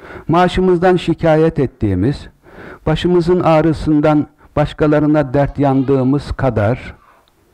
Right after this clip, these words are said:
evimizden, kendimizden, İslami hayatı tatbik etmeye gücümüzün yettiği yerlerde bile uygulamadığımızdan hiç şikayetçi değiliz.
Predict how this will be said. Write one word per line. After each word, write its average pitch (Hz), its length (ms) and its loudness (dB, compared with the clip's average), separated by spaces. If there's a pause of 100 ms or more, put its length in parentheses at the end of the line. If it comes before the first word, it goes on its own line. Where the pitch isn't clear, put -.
(640)
evimizden, 156 840 0 (680)
kendimizden, 143 960 0 (540)
İslami 160 540 0
hayatı 147 640 0 (540)
tatbik 160 460 -2
etmeye 151 440 0
gücümüzün 160 680 0
yettiği 147 580 0
yerlerde 135 760 2 (160)
bile 120 360 0
uygulamadığımızdan 139 1700 0 (440)
hiç 202 120 -2
şikayetçi 135 800 -4
değiliz. 82 640 -6